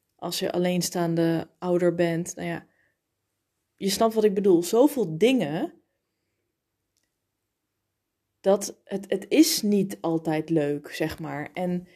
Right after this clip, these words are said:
ook, maar ook dus op T V, op social media, in podcast, is het altijd zo de, de, heel luchtig wordt er zo over gesproken. Heel, heel, oké, ja,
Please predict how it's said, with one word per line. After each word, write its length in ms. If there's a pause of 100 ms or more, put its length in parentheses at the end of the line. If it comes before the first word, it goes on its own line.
(380)
ook, 500
maar 220
ook 340 (440)
dus 180 (360)
op 340 (520)
T 80
V, 540
op 200
social 360
media, 720 (240)
in 220
podcast, 680
is 100
het 120
altijd 260
zo 240
de, 260
de, 360 (920)
heel 420
luchtig 640
wordt 160
er 60
zo 140
over 340
gesproken. 800
Heel, 340
heel, 440 (460)
oké, 240
ja, 320